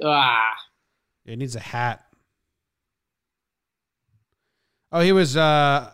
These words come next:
Speaker 2: he was, uh, taken into custody for robbery and kidnapping because he forced the employees into a different location of the restaurant.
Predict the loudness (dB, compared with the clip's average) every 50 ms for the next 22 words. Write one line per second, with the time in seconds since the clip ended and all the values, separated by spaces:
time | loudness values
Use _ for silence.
0 | _ -10 -6 -4 -2 0 2 2 2 0 0 0 -2 -2 0 0 -2 -2 -2 -2
1 | -2 -4 -2 -2 -4 -4 -4 -4 -6 -6 -6 -4 -2 0 0 2 2 2 2 0
2 | 0 -2 -2 -2 -2 -2 -2 -4 -6 -4 -2 0 0 0 0 -2 -2 -4 -4 -6
3 | -6 -6 -6 -6 -6 -8 -8 -8 -10 -10 -6 -4 -2 -2 -2 -4 -6 -6 -6 -6
4 | -4 -4 -2 0 0 0 -2 -2 -4 -6 -6 -6 -6 -6 -6 -6 -6 -6 -8 -8
5 | -8 -6 -6 -4 -4 -4 -4 -6 -6 -6 -4 -2 -2 -2 -2 -2 -4 -6 -8 -8
6 | -8 -12